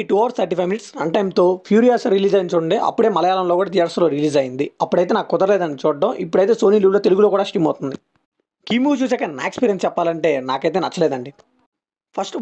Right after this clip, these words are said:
వన్ అవర్ చూసి ఈ మూవీ అయితే సరైన సినిమా తగిలిందిరా బాబు, ఏం concept అనుకున్నాను. But తర్వాత వన్ అండ్ హాఫ్ అవర్ చూసిన తర్వాత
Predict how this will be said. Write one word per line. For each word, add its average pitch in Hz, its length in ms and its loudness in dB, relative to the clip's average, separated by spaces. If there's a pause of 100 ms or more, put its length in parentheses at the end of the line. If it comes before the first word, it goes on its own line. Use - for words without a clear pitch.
వన్ 208 200 -2
అవర్ 262 200 0
చూసి 226 180 0 (120)
ఈ - 100 0
మూవీ 220 300 4
అయితే 208 200 2 (220)
సరైన 226 300 2
సినిమా 202 240 2
తగిలిందిరా 180 460 2
బాబు, 165 140 0 (160)
ఏం 190 140 -2
concept 190 340 0
అనుకున్నాను. 160 420 -2 (180)
But - 100 -6 (140)
తర్వాత 185 300 2
వన్ 160 100 -2
అండ్ 180 100 0
హాఫ్ 180 140 0
అవర్ 175 160 0
చూసిన 165 200 -2
తర్వాత 156 160 0